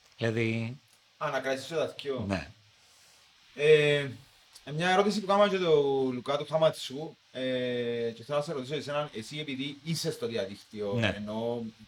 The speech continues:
Speaker 2: παράγεις προϊόν που είναι για το διαδίκτυο,
Speaker 1: Μμμ.
Speaker 2: δεν παράγεις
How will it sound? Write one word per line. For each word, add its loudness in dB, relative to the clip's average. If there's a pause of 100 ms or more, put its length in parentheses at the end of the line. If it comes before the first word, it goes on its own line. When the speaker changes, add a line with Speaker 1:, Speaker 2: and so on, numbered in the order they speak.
(680)
Speaker 2:
παράγεις 0 (120)
προϊόν 0
που -12
είναι -2
για 0
το -2
διαδίκτυο, -2
Speaker 1:
Μμμ. 0
Speaker 2:
δεν 0
παράγεις -8